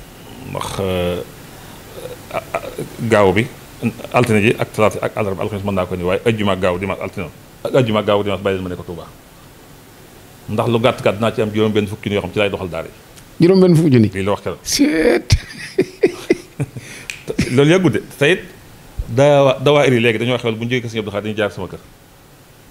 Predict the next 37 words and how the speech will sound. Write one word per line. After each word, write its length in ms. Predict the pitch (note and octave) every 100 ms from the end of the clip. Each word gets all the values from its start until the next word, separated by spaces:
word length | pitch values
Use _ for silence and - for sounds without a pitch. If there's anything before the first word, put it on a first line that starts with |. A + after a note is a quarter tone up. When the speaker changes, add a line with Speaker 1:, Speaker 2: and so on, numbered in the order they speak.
| - -
Speaker 1:
Te 60 | B2
gannaaw 220 | A#2+ C#3+
tax 160 | C#3 C#3
ma 80 | C#3+
leen 160 | C3 A2+
jóg 120 | G2+
nag 120 | G#2
du 60 | A#2
leen 140 | A2
jëlal 160 | G#2+ F#2+
fekk 200 | G#2 F#2+
ma 120 | G#2
tax 100 | G2 A#2
ma 80 |
leen 120 | G#2 G2+
di 60 |
xaar 160 | - F2 -
Touba. 180 | F2 - - - - - - - -
Speaker 2:
Laa 380 | C3+ D3 D3 D3+
ilaaha 480 | D3+ C#3 C#3+ C3
illallah. 460 | D#3 D3 C#3+ D#3 D3+ -
Loolu 200 | F3 G3
nga 20 | G3+
xam 120 | G3
ne 80 | F3
ginnaaw 200 | G3+ E3+
Sëñ 140 | F3
Abdou 100 | D#3+
Lahad 120 | D3 D#3
rek 100 | D3
la. 40 | C3+
Speaker 1:
Loolu 200 | B2+ E3
gannaaw 200 | D3 D3+
Sëñ 120 | C#3 A2+
Abdou 120 | F#2+
Lahad 100 |
la. 40 | F2